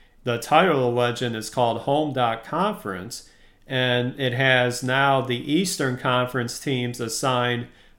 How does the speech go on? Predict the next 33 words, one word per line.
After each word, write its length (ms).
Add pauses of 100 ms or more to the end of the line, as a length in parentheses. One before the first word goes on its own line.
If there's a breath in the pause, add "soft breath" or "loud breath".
a 140
reddish 500
color 640 (400 soft breath)
and 200
then 240
the 100
Western 560
Conference 640
teams 420
assigned 480
a, 240
a 140
bluish 540
color. 440 (580 soft breath)
So 680
the 100
nice 260
thing 100
about 180
G 200
G 100
plot 360
two 240
is 140
that 220
it 120
will 140
make 260
these 240
legends 540
for 220
you 140
automatically, 1080